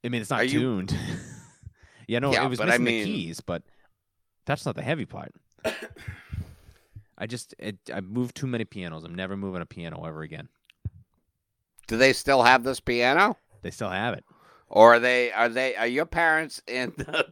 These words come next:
Speaker 2: business of flipping pianos?
Speaker 1: That's a,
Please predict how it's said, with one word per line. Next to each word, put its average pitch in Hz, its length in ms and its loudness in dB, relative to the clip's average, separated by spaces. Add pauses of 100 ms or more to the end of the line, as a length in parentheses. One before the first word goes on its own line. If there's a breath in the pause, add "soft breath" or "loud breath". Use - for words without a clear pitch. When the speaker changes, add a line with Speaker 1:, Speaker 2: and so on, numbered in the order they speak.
Speaker 2:
business 117 600 -4
of 101 200 -10
flipping 113 520 -2
pianos? 95 840 -4 (1120 soft breath)
Speaker 1:
That's 120 140 -12
a, 110 100 -10